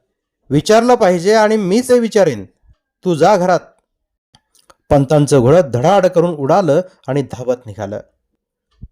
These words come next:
फकीरा घराकडे वळला. दौलती दारात उभा होता.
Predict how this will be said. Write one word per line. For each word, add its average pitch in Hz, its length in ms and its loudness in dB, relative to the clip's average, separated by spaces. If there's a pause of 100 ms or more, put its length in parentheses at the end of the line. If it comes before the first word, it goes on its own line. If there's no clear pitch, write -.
फकीरा 139 320 -4
घराकडे 127 380 -8
वळला. 104 360 -10 (680)
दौलती 160 440 2
दारात 180 340 0
उभा 143 140 -4
होता. 156 320 -8